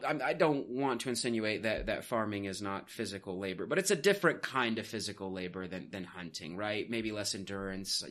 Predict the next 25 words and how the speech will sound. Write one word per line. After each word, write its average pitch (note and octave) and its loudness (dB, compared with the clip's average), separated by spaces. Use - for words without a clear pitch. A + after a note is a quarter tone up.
I B2 8
won't, A#2+ 2
you G#2 -2
know C3 0
what? B2 2
Let's B2 0
not F#2+ -2
bullshit. D#2 -6
I B2 4
don't G#2+ 0
do G2 -6
either F2+ -4
of D#2+ -8
those F2 -6
things, F#2 -2
so G#2 -2
I G2+ 2
won't F#2+ -4
pretend F#2 -8
to F2+ -8
know E2+ -6
which E2+ -8
one's E2+ -8
more E2+ -4
difficult. - -10